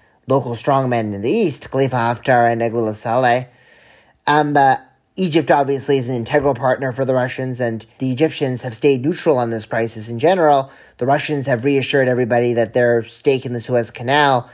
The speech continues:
is not going to be, uh, undermined when that investment comes forward,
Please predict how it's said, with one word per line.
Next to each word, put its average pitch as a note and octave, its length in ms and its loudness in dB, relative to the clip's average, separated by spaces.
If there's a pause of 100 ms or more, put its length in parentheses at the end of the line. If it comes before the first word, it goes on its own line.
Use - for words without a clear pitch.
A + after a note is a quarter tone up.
(160)
is B2+ 160 -2
not C3 240 -2
going B2 300 -2
to A#2+ 140 -6
be, A#2 360 0
uh, A2 280 4 (260)
undermined C#3+ 640 0
when A#2 140 -4
that B2 220 0
investment B2 400 -2
comes B2 180 -4
forward, B2 480 0